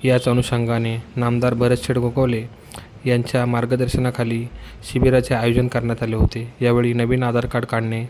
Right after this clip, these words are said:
आधार कार्ड केवायसी करणे, त्याचबरोबर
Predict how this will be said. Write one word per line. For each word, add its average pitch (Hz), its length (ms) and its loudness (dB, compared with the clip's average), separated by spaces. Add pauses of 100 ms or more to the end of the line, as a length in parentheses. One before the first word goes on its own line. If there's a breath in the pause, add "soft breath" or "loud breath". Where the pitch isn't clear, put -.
आधार 120 240 0
कार्ड 123 260 -2
केवायसी 123 400 2
करणे, 117 440 -2 (560 loud breath)
त्याचबरोबर 123 480 4